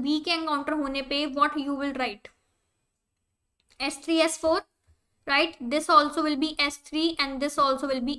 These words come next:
S four। And what about this? Capital S, capital A,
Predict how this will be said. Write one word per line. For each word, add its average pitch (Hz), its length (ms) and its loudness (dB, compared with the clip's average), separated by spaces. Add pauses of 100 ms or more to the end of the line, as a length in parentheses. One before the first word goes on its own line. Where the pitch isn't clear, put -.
(140)
S - 140 -10
four। 226 320 -4 (280)
And 294 140 0
what 320 120 6
about 330 400 6
this? 349 220 0 (200)
Capital 294 480 2
S, - 140 -4
capital 302 420 0
A, 320 120 0